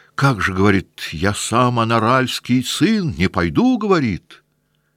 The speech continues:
«Экая скотина», — сказал Денисов. «Мне расспросить надо».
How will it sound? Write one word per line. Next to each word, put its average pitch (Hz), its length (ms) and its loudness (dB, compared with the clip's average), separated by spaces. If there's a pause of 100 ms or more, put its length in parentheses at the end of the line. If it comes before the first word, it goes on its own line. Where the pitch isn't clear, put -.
(200)
«Экая 78 500 -4
скотина», — 76 960 -6 (260)
сказал 78 480 -2
Денисов. 78 640 -4 (480)
«Мне 87 400 2
расспросить 107 1080 2
надо». 104 640 2